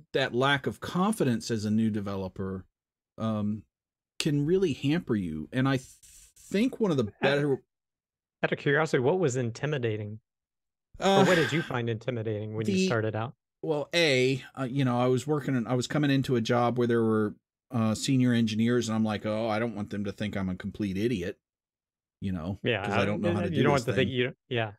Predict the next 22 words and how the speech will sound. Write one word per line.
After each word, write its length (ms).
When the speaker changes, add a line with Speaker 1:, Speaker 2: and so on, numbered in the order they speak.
Speaker 2:
yeah. 160
Speaker 1:
You 80
know, 260
and, 320
um, 420
then, 380
you 140
know, 140
I 120
have 160
to 60
learn 520
the, 80
all 200
this, 320
n-, 180
navigating 640
this 160
huge 320
environment 640
of 120
stuff. 800